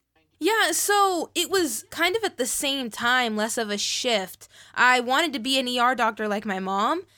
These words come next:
and so I started off as a major in chemistry, but around halfway through undergrad is when you start thinking about M cat prep, or if you're wanting to go to law school, L sat prep, or any other exam prep that you might need for, um, after graduation.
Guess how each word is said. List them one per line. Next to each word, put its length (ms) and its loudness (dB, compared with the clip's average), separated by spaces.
and 180 -2
so 160 0
I 120 4
started 420 2
off 220 4
as 100 -2
a 60 -2
major 320 -2
in 80 -8
chemistry, 760 -4
but 120 4
around 300 4
halfway 460 2
through 340 -2
undergrad 540 2
is 120 -2
when 120 -4
you 80 -4
start 280 -2
thinking 300 -4
about 240 -2
M 220 -2
cat 340 0
prep, 540 2
or 200 0
if 140 -6
you're 160 -2
wanting 300 -4
to 80 -8
go 100 -2
to 80 -2
law 160 2
school, 300 -6
L 160 0
sat 280 0
prep, 220 2
or 60 -4
any 260 -2
other 320 0
exam 480 2
prep 280 2
that 100 0
you 100 -4
might 220 -2
need 180 -4
for, 380 0
um, 300 0
after 320 0
graduation. 960 0